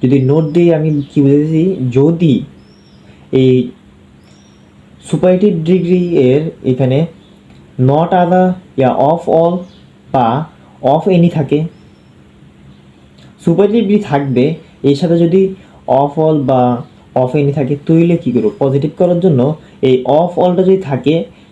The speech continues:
বা of any যদি থাকে, তাহলে একটু উঠে যাবে।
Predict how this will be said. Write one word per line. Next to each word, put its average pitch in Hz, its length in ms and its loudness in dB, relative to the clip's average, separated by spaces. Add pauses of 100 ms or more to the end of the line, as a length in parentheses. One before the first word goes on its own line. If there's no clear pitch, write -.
(920)
বা 120 300 0
of 151 280 0
any 170 180 2
যদি 190 160 4
থাকে, 160 300 -4
তাহলে 139 160 0
একটু 135 140 2
উঠে 127 240 2
যাবে। 101 260 -2